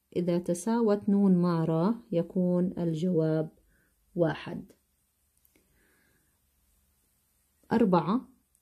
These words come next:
بما أن را تساوي واحد فإن الجواب نون نفسها. خمسة بما أن الجواب صفر فإن الجواب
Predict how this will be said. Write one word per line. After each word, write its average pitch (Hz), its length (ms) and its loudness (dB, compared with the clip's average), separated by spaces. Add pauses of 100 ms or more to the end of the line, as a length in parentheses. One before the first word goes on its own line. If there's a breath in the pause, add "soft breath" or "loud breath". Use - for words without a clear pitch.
(100)
بما 180 200 2
أن 190 280 4
را 185 220 2
تساوي 196 600 0
واحد 175 540 -2
فإن 180 340 2
الجواب 170 560 0
نون 175 420 2
نفسها. 160 560 -4 (1500)
خمسة 180 640 0 (800 soft breath)
بما 190 300 4
أن 185 160 4
الجواب 165 520 2
صفر - 480 -4 (600)
فإن 180 720 -2 (680)
الجواب 160 760 2